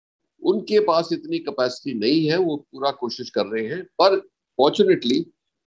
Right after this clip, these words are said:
जो हमारे steel plants हैं और manufacturers हैं जो oxygen use करते हैं,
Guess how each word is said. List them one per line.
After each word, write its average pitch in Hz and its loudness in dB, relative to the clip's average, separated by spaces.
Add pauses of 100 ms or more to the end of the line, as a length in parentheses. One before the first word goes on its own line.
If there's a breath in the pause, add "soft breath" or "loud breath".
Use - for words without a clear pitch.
(160)
जो 190 8
हमारे 147 2
steel 220 -2
plants 117 0
हैं 147 -2
और 160 2
manufacturers 147 0
हैं 135 -2
जो 135 2
oxygen 113 -4
use 185 2
करते 107 -2
हैं, 110 0